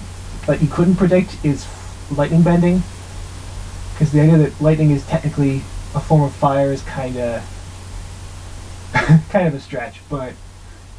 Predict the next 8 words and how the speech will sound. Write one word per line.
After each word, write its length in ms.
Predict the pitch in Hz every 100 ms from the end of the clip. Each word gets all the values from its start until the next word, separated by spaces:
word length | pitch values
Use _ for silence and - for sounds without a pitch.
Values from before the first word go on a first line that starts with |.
| -
in 120 | 196
general, 580 | 190 233 202 165 151 139 - - - -
there's, 200 | 160 156
they 180 | 170 175
introduce 380 | 208 196 190
all 140 | 170 165
these 220 | 156 135
new 420 | 143 139 135 127